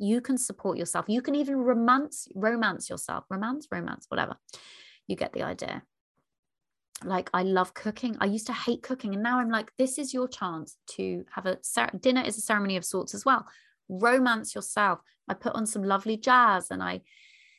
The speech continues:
you know, light a candle, and I, and I really savor and enjoy the process of cooking for myself instead of being like, "Oh, what's the point? It's just for me." It's like, "Yeah, and you fucking deserve a gorgeous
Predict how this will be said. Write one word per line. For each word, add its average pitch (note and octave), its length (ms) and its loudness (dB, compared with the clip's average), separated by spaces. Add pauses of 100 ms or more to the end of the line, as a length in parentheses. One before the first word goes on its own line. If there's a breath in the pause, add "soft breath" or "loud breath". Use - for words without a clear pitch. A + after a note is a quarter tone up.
you A3 80 0
know, G#3 80 2
light G#3 280 6
a G3+ 40 0
candle, B3+ 600 2
and G3 120 0
I, F#3+ 120 2
and G3 180 -2
I G3+ 80 0
really G#3+ 340 0
savor G#3+ 720 2
and F3+ 420 -4
enjoy G3 440 0
the F#3+ 80 -4
process - 600 -4
of - 120 -12 (120)
cooking C4 320 -4
for G#3 140 -8
myself F3+ 320 -2
instead G#3+ 220 -2
of - 40 -10
being G#3+ 120 -2
like, - 100 -2
"Oh, G#3 60 -2
what's - 220 -4
the G3 60 -12
point? G3 260 -6
It's - 120 -14
just - 180 -8
for F3+ 80 -6
me." G3+ 300 -4
It's - 140 -12
like, - 180 -8
"Yeah, A#3+ 200 -2
and F3 180 -2
you G#3 240 2
fucking A#3 420 0
deserve F3+ 580 2
a E3+ 80 -8 (120)
gorgeous F#3 640 4